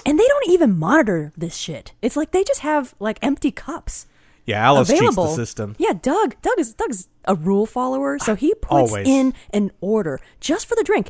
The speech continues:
Speaker 1: He doesn't even go get their food. He just puts in an order for a free drink.
Speaker 2: Yeah.
Speaker 1: And then he goes in, and they have to print out a receipt for him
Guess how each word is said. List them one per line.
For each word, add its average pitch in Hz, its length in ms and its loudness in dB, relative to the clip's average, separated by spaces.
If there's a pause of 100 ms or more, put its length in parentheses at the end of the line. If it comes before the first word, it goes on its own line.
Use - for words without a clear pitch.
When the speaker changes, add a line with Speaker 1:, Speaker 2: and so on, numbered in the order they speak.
Speaker 1:
He 349 120 4
doesn't 480 240 2
even 381 160 2
go 277 100 2
get 269 140 0
their 220 120 0
food. 294 280 -2 (200)
He 294 140 2
just 381 180 -2
puts 330 220 -4
in 294 80 -2
an 247 140 -2
order 202 240 -2
for 160 180 -6
a 151 60 -6
free 220 340 -6
drink. 196 460 -6 (600)
Speaker 2:
Yeah. 110 380 0
Speaker 1:
And 202 160 0
then 214 100 4
he 226 100 0
goes 208 340 2
in, 185 380 -2 (120)
and 202 180 -4
they 247 140 2
have 254 240 -6
to 247 100 -2
print 247 400 -4
out 220 280 -2
a 190 80 -4
receipt 185 640 -6 (320)
for 180 180 -2
him 170 380 0